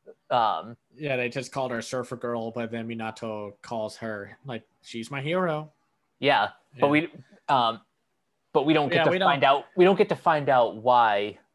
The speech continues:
Speaker 1: until later.
Speaker 2: No, it's like, at first it's just like, "She's brave because she can go surfing." And it's like, "Well, that's kinda simple," but then, yeah, then it's, uh,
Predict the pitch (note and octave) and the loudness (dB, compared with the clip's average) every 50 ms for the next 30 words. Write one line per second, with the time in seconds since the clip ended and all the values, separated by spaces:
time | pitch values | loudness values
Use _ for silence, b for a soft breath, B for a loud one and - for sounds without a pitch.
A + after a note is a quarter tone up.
0 | - C3+ B2+ A#2+ - - D3 B2+ A2+ G#2+ A2+ A2+ A2 G2+ E2 G2+ A2+ A2+ - _ | -10 -8 -8 -8 -8 -4 -2 -2 -2 0 0 -2 -2 -2 -2 -4 -6 -6 -8 _
1 | _ _ _ _ - F3+ G3 G3 F#3 F3 E3+ E3+ F3+ F#3+ F#3 F3+ E3 E3 - G#3+ | _ _ _ _ -10 -6 -4 -2 0 0 0 0 -2 -2 0 0 -2 0 0 -2
2 | A3+ G#3+ - F3+ D#3+ - E3+ D#3+ - D#3 D3 C#3 C3+ - - _ _ _ _ _ | -2 0 -2 -4 -2 -2 -2 -2 0 0 0 0 -2 -4 -12 _ _ _ _ _
3 | _ _ _ - - - G3+ A3 F#3 F#3+ - C3+ C3 C#3+ D3 D3 D3 D3 C3+ C#3+ | _ _ _ -16 -8 -6 -6 -6 -6 -6 -4 -4 -2 -2 -2 -4 -4 -6 -6 -4
4 | C3 B2 - C#3+ C#3 D3+ C#3+ C3 B2+ A#2 B2 A#2+ - - G3 F#3+ F3+ F#3 C3+ A2 | -6 -4 -6 -8 -6 -6 -6 -6 -4 -6 -6 -6 -6 -6 -4 -6 -6 -8 -10 -14
5 | F2+ F2 - - _ _ _ - D3+ D3 C#3+ C#3+ - C#3+ C#3 C#3 - - _ _ | -14 -18 -20 -20 _ _ _ -12 -8 -8 -8 -6 -4 -4 -4 -4 -6 -12 _ _
6 | _ _ _ _ _ - A3+ A#3 A#3+ A#3 G#3+ G#3 G#3 - - - _ - - D#3 | _ _ _ _ _ -8 -6 -4 -4 -2 -2 -2 -2 -4 -8 -18 _ -6 -4 -2
7 | D#3+ F#3+ F#3+ C#3+ - - C3 A#2+ A#2+ A#2 - B2 C3 C#3+ C#3+ D3 C3 B2 B2 C#3 | 0 0 0 -2 -2 -6 -10 -10 -10 -8 -8 -8 -8 -8 -6 -4 -4 -4 -4 -4
8 | C#3 C3+ C3+ C#3 B2+ A#2+ A#2 A2+ A2+ A2+ A2 A2+ B2+ B2 A#2+ A#2+ A#2+ A#2+ - _ | -6 -6 -8 -8 -6 -4 -4 -4 -4 -4 -6 -8 -10 -10 -10 -12 -14 -16 -18 _
9 | _ _ _ - C3+ B2+ B2+ - C3+ B2+ A#2+ A#2 A2+ A2 G#2+ G#2+ | _ _ _ -6 -6 -6 -6 -6 -4 -4 -2 -2 -4 -4 -6 -10